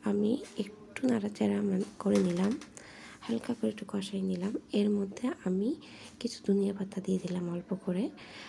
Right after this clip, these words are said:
আমার ধনিয়া পাতাটা ফ্রিজে, ফ্রিজে ছিল, মানে ডিপে রেখেছিলাম, তাই এরকম দেখাচ্ছিল। পরে আমি ঢাকনা দিয়ে দিলাম,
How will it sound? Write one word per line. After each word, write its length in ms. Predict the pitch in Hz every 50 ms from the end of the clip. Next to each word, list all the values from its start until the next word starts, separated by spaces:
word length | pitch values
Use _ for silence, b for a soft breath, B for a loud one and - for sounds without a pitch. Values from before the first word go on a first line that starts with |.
| B B B
আমার 200 | 254 233 240 240 220
ধনিয়া 320 | - 208 202 208 208 214 208
পাতাটা 420 | 214 214 208 - 214 208 - - - -
ফ্রিজে, 400 | - 226 214 208 202 196 202 214 226 262 262 -
ফ্রিজে 360 | - - 220 214 208 214 214 -
ছিল, 240 | - - - 196 190 208 262 339 - -
মানে 180 | 226 202 180 180
ডিপে 240 | 180 208 202 202 202 202
রেখেছিলাম, 480 | 196 190 196 190 196 - 190 196 202 196 - - - -
তাই 180 | 220 202 196 190 190 196 - B B B B B B B B B B B B B B B
এরকম 360 | 240 202 202 208 196 - 202 202 196
দেখাচ্ছিল। 640 | 185 185 190 - 202 190 - - - - 196 190 196 220 359 - - - B B B B B B B B B B B -
পরে 240 | 220 208 208 214 220
আমি 200 | 214 208 196 208 220
ঢাকনা 320 | 202 202 190 196 - 208 196
দিয়ে 200 | 202 - 208 196
দিলাম, 300 | - 185 185 190 220